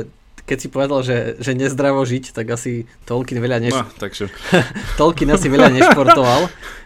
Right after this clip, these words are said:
Speaker 1: že nespomína
Speaker 2: Chodil
Speaker 1: to.
Speaker 2: na bicykli každý deň,
Speaker 1: E,
Speaker 2: takže
Speaker 1: chodil na bicykli
Speaker 2: určite
Speaker 1: do
Speaker 2: nechodil
Speaker 1: práce?
Speaker 2: do... No, určite, určite nechodil do oxfordského fitka, no, <laughs> a,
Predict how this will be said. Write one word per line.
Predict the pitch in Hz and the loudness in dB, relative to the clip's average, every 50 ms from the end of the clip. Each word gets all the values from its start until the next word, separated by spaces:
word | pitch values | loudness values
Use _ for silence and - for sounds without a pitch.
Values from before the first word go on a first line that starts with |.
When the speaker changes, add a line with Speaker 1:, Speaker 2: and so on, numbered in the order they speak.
| - - | -16 -10
Speaker 1:
že | 131 127 120 113 120 117 117 113 | -8 -6 -6 -2 -2 -2 -2 -2
nespomína | 113 117 123 127 127 - - 131 120 120 120 120 123 | -4 -4 -4 -4 -4 -4 -6 -4 -2 -2 -2 0 2
Speaker 2:
Chodil | 180 180 214 | 2 2 4
Speaker 1:
to. | 214 233 | 4 4
Speaker 2:
na | |
bicykli | 240 226 - - 131 - 104 98 92 | 2 2 -2 -4 -4 -4 -2 -2 -2
každý | - 107 98 90 95 101 92 | -2 -2 -4 -4 -4 -4 -2
deň, | 95 90 87 87 92 - | -2 -2 -2 -4 -8 -12
Speaker 1:
E, | - - | -12 -10
Speaker 2:
takže | 101 98 95 95 101 107 104 104 | -8 -8 -8 -6 -6 -4 -4 -4
Speaker 1:
chodil | 98 - 147 139 151 | -4 -2 -2 0 0
na | 151 143 | 0 0
bicykli | 131 139 123 - 139 160 | -2 -2 -4 -4 -4 -2
Speaker 2:
určite | 196 208 190 175 175 | 0 0 0 0 0
Speaker 1:
do | 165 | -2
Speaker 2:
nechodil | 160 - 175 - - 156 | 0 0 0 0 -2 0
Speaker 1:
práce? | 147 139 135 | 0 -2 -2
Speaker 2:
do... | - - - - - - - - | -4 -8 -16 -20 -20 -20 -18 -10
No, | - 110 110 120 127 123 | -4 -2 0 0 0 -2
určite, | 139 151 143 - 196 180 - 170 - | -4 -6 -6 -4 -6 -6 -6 -6 -6
určite | - - 156 - 190 180 180 156 | -6 -8 -6 -4 -4 -4 -4 -2
nechodil | 139 143 - 160 139 139 131 | -4 -4 -4 -4 -4 -2 0
do | 127 113 | 2 2
oxfordského | 117 113 - - 127 120 - - 131 | 0 0 -2 -4 -6 -4 -2 -2 -4
fitka, | 110 - 110 - - - 107 110 120 123 117 - - - 131 - | -2 -2 -6 -8 -6 -2 -2 -2 -2 -2 -6 -12 -12 -12 -10 -8
no, | - 151 - 87 87 87 - - - - - | -6 -6 -4 -4 -4 -4 -6 -8 -10 -16 -18
<laughs> | - - - - - - | -16 -18 -18 -18 -12 -8
a, | - | -6